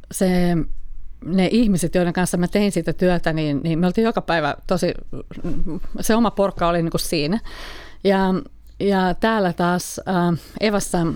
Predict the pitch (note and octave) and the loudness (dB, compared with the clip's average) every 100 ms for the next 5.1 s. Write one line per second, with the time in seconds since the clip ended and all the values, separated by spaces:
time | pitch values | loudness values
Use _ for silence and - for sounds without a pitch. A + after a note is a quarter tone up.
0 | - - - G3 F3+ F#3 F3+ - - F3+ | -2 0 2 4 2 2 0 -2 -6 0
1 | E3+ E3 F#3 F#3+ G3+ E3 - F#3+ B3+ B3 | 0 2 2 2 2 0 0 0 2 0
2 | C4 B3 - G3 G3 G#3 A#3 A#3 A#3+ - | 0 -2 -2 0 0 0 0 2 0 -2
3 | G#3+ - - - - G#3 G3+ - G#3 G3 | -6 -6 -12 -8 0 0 2 0 0 0
4 | G#3 F#3+ A3+ A3 G3+ E3+ G3 F3+ G3+ F#3 | -2 0 0 2 0 -2 -2 0 2 2
5 | F3 | 0